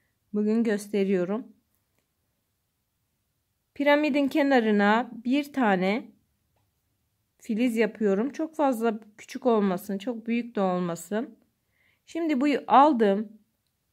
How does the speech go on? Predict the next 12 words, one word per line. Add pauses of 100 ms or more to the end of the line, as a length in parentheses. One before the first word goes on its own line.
(800)
filizi
yaptıktan
sonra, (200)
e, (300)
aldığım
boncuğu
içe
doğru
iterek
yanına
ipimi
sabitliyorum.